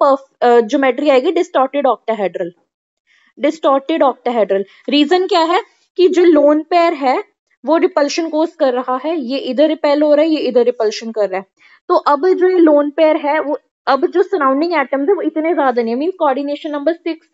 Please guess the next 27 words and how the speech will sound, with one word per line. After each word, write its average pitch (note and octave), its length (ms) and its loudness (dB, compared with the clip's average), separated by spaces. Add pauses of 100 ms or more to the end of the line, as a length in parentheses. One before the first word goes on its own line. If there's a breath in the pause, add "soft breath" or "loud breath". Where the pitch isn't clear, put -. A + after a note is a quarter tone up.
है, D4 100 -4
बहुत C#4+ 320 0
ज्यादा C#4+ 280 0
नहीं B3+ 300 -2
है। E4+ 140 -4 (460 loud breath)
तो - 60 -2
इसकी D#4+ 320 -2
वजह D4+ 240 2
से E4+ 140 -4
जो E4 340 0
लोन C#4 320 2
पेयर D4+ 280 -2
है D#4 100 0
वो D#4 140 2
रहेगा D4+ 500 0 (240 loud breath)
हमारे C#4 220 -2
पास F4 240 -2
हाइब्रिड C#4 320 0
ऑर्बिटल D4 440 0
में C#4+ 100 -4
ही, F4 240 -4
जिसकी C#4 280 -4
वजह C4 220 0
से D#4+ 100 -4
वो D#4 100 -4
डिस्टॉर्शन D4 520 -2
कॉज D4 220 0